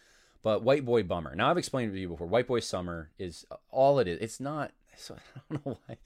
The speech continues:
The people who understand it the least seem to be the most intent on defining it sometimes. <laughs> I've seen, at least on Facebook. Uh, it, all it, it, it is, and, and from the people I know who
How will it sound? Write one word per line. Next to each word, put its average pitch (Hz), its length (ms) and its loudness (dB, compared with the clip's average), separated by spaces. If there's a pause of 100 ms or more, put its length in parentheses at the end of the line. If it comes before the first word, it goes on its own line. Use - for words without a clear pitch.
(400)
The 123 80 -8
people 185 240 4
who 151 180 6
understand 135 500 2
it - 60 -4
the 98 100 -2
least 95 280 -4
seem 101 200 -4
to 95 60 -4
be 92 100 -4
the 90 80 -4
most 92 380 -6
intent 90 340 -8
on 85 100 -6
defining 82 380 -8
it - 100 -14
sometimes. 76 560 -12 (440)
<laughs> - 100 -16
I've 107 120 -4
seen, - 300 -8
at 90 100 -6
least 87 160 -6
on 82 120 -8
Facebook. 80 380 -10 (540)
Uh, 95 260 2
it, 131 320 -2
all 160 240 2
it, 147 100 0
it, 101 320 -2
it 101 140 -2
is, 78 420 -6 (140)
and, 107 200 -4
and 107 260 -4
from 147 200 2
the 123 100 0
people 151 320 0
I 123 180 0
know 92 280 -2
who 92 360 -4